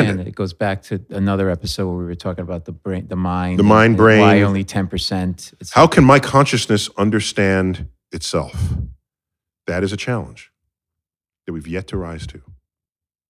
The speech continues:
Speaker 1: Do you think it's worth pursuing, or do you think it's futile?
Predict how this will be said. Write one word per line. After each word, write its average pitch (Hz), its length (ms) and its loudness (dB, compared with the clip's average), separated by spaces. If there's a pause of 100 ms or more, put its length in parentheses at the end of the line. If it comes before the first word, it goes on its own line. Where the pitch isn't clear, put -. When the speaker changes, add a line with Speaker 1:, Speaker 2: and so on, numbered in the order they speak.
(180)
Speaker 1:
Do - 60 -14
you 107 60 -10
think 104 180 -8
it's 95 180 -12
worth 92 420 -10 (100)
pursuing, 104 540 -10 (720)
or 104 120 -10
do 98 60 -8
you 95 80 -8
think 95 160 -10
it's 85 100 -16
futile? 82 420 -14